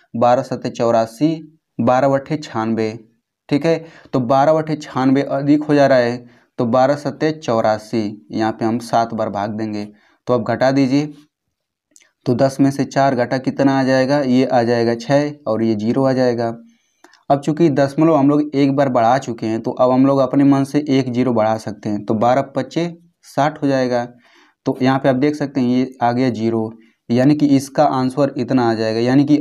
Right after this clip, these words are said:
अगर हम दो, पाँच सौ पच्चीस में बारह से भाग दें तो ये कितना आ जाएगा, ये आ जाएगा तिरालीस दशमलव सात पाँच। तो ये हो जाएगा इसका आंसर, ठीक है। अब चलिए हम लोग तीसरा भाग देकर देखते हैं। तो तीसरा क्या है,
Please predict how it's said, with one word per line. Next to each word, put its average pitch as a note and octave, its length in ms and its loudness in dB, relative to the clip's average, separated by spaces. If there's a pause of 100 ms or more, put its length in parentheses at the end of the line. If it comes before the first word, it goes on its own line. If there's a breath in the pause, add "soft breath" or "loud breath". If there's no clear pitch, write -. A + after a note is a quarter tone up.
अगर C3 240 2
हम B2+ 120 2
दो, C3+ 180 2 (220)
पाँच C3+ 200 0
सौ C#3 120 -4
पच्चीस C3+ 480 2
में A#2+ 240 -2
बारह B2 280 2
से C3+ 140 -8
भाग G#2+ 260 0
दें B2 180 -2
तो B2+ 100 0
ये B2 100 2
कितना B2+ 360 0
आ A#2+ 40 2
जाएगा, G#2 380 -4 (420 soft breath)
ये C3 200 4
आ B2+ 180 0
जाएगा B2+ 260 2
तिरालीस B2 520 2
दशमलव A#2 560 -2 (340)
सात A#2+ 460 -2
पाँच। A2 320 -8 (140)
तो B2 60 -2
ये B2+ 140 4
हो A#2+ 140 0
जाएगा A#2+ 300 0
इसका A#2 260 -2 (140)
आंसर, G#2+ 500 -4 (180)
ठीक D3+ 160 0
है। E3+ 160 -2 (1300 soft breath)
अब D3+ 100 2
चलिए D#3 240 2
हम C#3 100 4
लोग D3 220 0
तीसरा C#3+ 320 2
भाग B2+ 220 2
देकर C3+ 320 -2
देखते B2 300 -4
हैं। D3+ 260 0
तो D3+ 100 -2
तीसरा D3 400 2
क्या C#3+ 180 -2
है, D3 200 -4